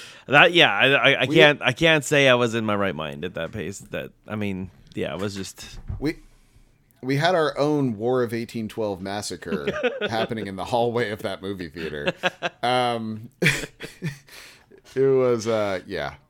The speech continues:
Speaker 2: that was a special evening for sure, for sure.
Speaker 1: Yep.
Speaker 2: Uh,
Speaker 1: Went out with a bang.
Speaker 2: I would toss, I would toss Leprechaun, the first one I saw in the movie theaters. That was, that was a special experience.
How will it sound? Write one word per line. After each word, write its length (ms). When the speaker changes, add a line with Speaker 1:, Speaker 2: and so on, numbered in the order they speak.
Speaker 2:
that 120
was 140
a 60
special 440
evening 280
for 160
sure, 320
for 140
sure. 300
Speaker 1:
Yep. 300
Speaker 2:
Uh, 400
Speaker 1:
Went 140
out 80
with 100
a 40
bang. 180
Speaker 2:
I 60
would 160
toss, 260
I 80
would 180
toss 360
Leprechaun, 840
the 160
first 340
one 240
I 80
saw 180
in 80
the 60
movie 240
theaters. 500
That 200
was, 260
that 160
was 120
a 60
special 460
experience. 720